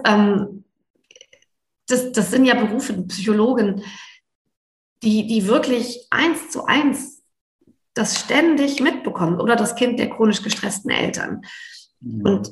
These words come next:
Speaker 1: und da ist das durchaus denkbar, dass das
Speaker 2: Mhm.
Speaker 1: eben auch, ähm, Nachwirkungen, nachwirkende Effekte dann einfach auf die Gesundheit hat über Jahre hinweg.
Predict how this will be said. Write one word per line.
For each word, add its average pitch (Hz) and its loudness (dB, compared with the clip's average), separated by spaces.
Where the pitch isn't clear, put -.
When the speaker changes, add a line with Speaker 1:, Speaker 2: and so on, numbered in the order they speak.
Speaker 1:
und 185 0
da - 2
ist - -2
das 185 -6
durchaus 220 0
denkbar, - -8
dass - -2
das 214 2
Speaker 2:
Mhm. - -4
Speaker 1:
eben 226 -2
auch, - -2
ähm, 202 0
Nachwirkungen, 214 0
nachwirkende 220 2
Effekte 208 -2
dann 196 -2
einfach - -18
auf - -20
die - -12
Gesundheit - -4
hat - -10
über 175 2
Jahre 175 -4
hinweg. - -8